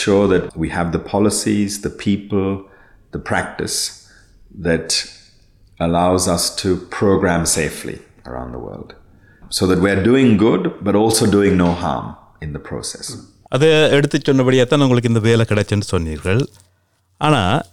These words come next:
Speaker 2: குற்றம் செய்தவர்கள் இன்னும் அந்த உங்களுடைய அமைப்பில் இருக்கலாம் இல்லையா?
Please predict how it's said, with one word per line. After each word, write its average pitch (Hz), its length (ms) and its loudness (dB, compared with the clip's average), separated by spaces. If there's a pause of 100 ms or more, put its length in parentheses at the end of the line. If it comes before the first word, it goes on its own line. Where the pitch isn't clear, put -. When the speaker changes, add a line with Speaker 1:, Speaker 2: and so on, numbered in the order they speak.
(140)
Speaker 2:
குற்றம் 185 600 2
செய்தவர்கள் 147 540 6
இன்னும் 160 240 4
அந்த 123 500 6
உங்களுடைய 104 720 4
அமைப்பில் 113 320 2
இருக்கலாம் 107 500 2
இல்லையா? 85 300 -4